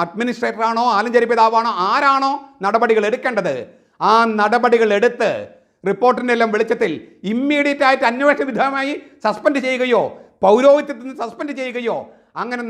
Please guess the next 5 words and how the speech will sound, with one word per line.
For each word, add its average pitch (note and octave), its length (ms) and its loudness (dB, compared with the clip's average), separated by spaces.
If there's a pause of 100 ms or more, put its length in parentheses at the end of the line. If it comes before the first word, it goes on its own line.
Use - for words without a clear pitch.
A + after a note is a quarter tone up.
നടപടികൾ B3 520 0
ഉണ്ടായാലേ B3+ 680 4 (720)
കർത്താവിന് B3+ 640 2
വേണ്ടി B3 160 -2 (120)
ജീവിക്കുന്നതിൽ B3 680 -2